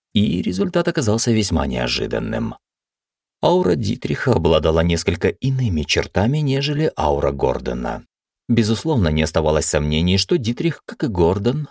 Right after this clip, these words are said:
принадлежал к племени высших драконов, однако энергетические узлы его ауры отличались от узлов ее избранника.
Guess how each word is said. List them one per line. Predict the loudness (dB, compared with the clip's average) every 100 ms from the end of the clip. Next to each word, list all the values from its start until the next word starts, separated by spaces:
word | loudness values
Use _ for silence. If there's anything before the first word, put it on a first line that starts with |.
| _
принадлежал | 0 2 2 0 0 0 0
к | 0
племени | 0 2 2
высших | 0 -2 0 0
драконов, | 2 0 -2 -2 -2 -2
однако | -2 -2 -4 -2 0
энергетические | 0 -2 -4 -6 -8 -6 -2 0
узлы | 2 2 2 2
его | 2 2 2 2
ауры | 0 0 0 0
отличались | 0 -2 -2 -2 -2 -2
от | -2
узлов | -2 2 2 2
ее | 0 0 0
избранника. | 0 -2 -4 -4 -6 -8 -8 -8